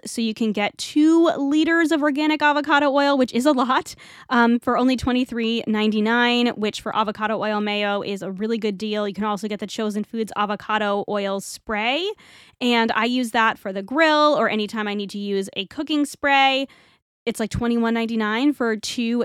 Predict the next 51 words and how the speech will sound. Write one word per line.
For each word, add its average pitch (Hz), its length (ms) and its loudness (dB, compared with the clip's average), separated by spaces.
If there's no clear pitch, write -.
giant 214 580 0
cans. 233 420 -2
They're 214 320 0
thirteen 294 460 0
ounces, 311 500 -2
I 302 140 0
believe, 311 420 -2
which 226 220 -2
is 202 140 -2
basically 208 400 -4
double 208 260 -4
the 196 100 -4
size 190 300 -6
of 196 80 -10
your 196 100 -6
normal 262 320 0
cans 262 300 -4
of 247 80 -6
cooking 254 300 -4
spray, 240 420 0
and 196 160 -8
they're 196 80 -8
made 196 240 -8
with 196 180 -10
good 226 120 -2
ingredients. 269 600 -2
You 247 100 -4
can 233 60 2
also 208 180 -4
get 214 140 -4
olive 311 300 2
oil 302 300 2
and - 160 -4
coconut 294 380 -2
oil 294 340 0
as 190 180 -6
well. 262 480 2
They 233 140 -4
have 269 160 -4
great 254 300 -2
prices 247 540 -2
on 208 280 -2
bulk 208 320 -6
spices. 370 840 -4
So 226 200 -4
getting 240 320 0
the 226 80 -2
bulk 254 260 -2
spices, 277 720 0
keeping 233 300 -6
it 220 140 -6